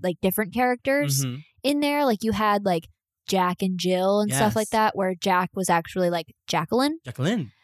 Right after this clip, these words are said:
Speaker 1: And, um, you, you just, you had a lot of, like, various fairy tale-esque
Speaker 2: Mm-hmm.
Speaker 1: people, like, nursery rhyme type people
Speaker 2: Yes.
Speaker 1: that have become legends,
Speaker 2: Mm-hmm.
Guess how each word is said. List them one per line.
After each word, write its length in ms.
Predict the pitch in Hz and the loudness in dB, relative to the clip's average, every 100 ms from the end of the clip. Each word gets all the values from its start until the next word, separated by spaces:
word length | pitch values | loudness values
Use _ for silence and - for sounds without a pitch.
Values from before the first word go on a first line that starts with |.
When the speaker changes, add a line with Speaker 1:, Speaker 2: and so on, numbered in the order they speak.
| _ _ - | _ _ -4
Speaker 1:
And, 400 | 214 220 214 214 | 0 0 0 0
um, 480 | 208 202 202 196 170 | 0 2 0 -4 -8
you, 220 | 220 233 - - | -8 -8 -8 -4
you 180 | 247 269 | 0 2
just, 240 | 320 285 - | 0 -4 -6
you 160 | 240 262 | -2 -2
had 220 | 302 339 | 0 0
a 80 | 339 | 0
lot 300 | 262 269 269 | 0 0 0
of, 340 | 262 233 226 - _ _ _ - | -2 -4 -10 -18 _ _ _ -8
like, 240 | 233 226 - - | -2 -2 -4 -14
various 1120 | 196 196 220 233 240 233 220 202 - - - - _ _ - | -8 -2 0 2 2 2 0 0 -2 -2 -6 -12 _ _ -18
fairy 500 | - - 220 233 240 | -8 -2 2 2 0
tale-esque 1200 | - 226 220 214 - 190 202 196 - - - - _ _ - | -2 0 2 0 0 0 0 0 -4 -6 -12 -20 _ _ -4
Speaker 2:
Mm-hmm. 80 | 139 | 0
Speaker 1:
people, 460 | 170 143 196 165 | 2 2 0 0
like, 160 | 214 220 _ | 0 -2 _
nursery 460 | 233 285 359 247 202 | -2 0 0 0 0
rhyme 400 | 175 156 151 185 | 0 0 -4 -4
type 220 | 202 185 | -2 -2
people 460 | 185 175 - 90 185 | -4 -8 -6 -8 -6
Speaker 2:
Yes. 480 | 131 143 - - - | -4 -4 -6 -16 -4
Speaker 1:
that 100 | 226 | -2
have 180 | 240 233 | 0 -2
become 380 | 254 - 262 254 | -4 -2 -2 0
legends, 800 | 214 220 269 185 120 170 190 - - | 0 0 2 0 -2 -4 -4 -8 -10
Speaker 2:
Mm-hmm. 340 | 131 135 127 | -6 -6 -8